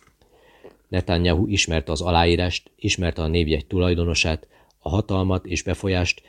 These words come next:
mellyel a sorok írója rendelkezett. Az illető limuzinja a külügyminisztérium kapujánál várakozott rá. Az izraeli miniszterhelyettes gyorsan döntött, utasította személyi titkárát,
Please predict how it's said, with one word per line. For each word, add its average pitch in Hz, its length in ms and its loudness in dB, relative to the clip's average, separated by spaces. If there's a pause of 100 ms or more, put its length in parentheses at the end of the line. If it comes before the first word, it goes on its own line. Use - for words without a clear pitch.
(160)
mellyel 85 320 2
a 78 40 0
sorok 87 340 0
írója 85 420 0
rendelkezett. 73 800 -6 (580)
Az - 240 -16
illető 110 380 4
limuzinja 95 640 2
a - 80 -8
külügyminisztérium 85 920 2
kapujánál 78 540 -2
várakozott 78 600 -4
rá. 80 200 -12 (1040)
Az - 180 -10
izraeli 101 400 4
miniszterhelyettes 87 840 0
gyorsan 87 380 -2
döntött, 80 480 -6 (320)
utasította 87 640 -2
személyi 85 380 0
titkárát, 92 580 -2